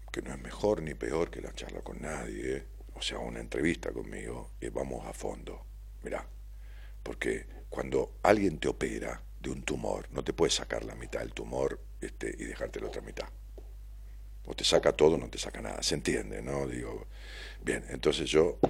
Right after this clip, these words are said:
voy a fondo, digo, en, en lo privado, no público, en un seminario o en un taller, bueno,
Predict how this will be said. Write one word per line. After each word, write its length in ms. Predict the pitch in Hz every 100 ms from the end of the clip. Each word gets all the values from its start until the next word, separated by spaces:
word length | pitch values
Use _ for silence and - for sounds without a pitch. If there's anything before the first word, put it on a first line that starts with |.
| -
voy 180 | - 55
a 80 | -
fondo, 480 | - 50 50 50 - - -
digo, 240 | 50 50
en, 160 | - - -
en 100 | 57
lo 120 | 57
privado, 580 | 62 71 78 50 50 50
no 140 | - 151
público, 420 | 85 90 78 69
en 140 | 67 76
un 160 | 76
seminario 800 | - 67 69 64 69 71 67 60
o 140 | 62 62
en 80 |
un 140 | 76 73
taller, 420 | - 69 76 73
bueno, 400 | 57 65 57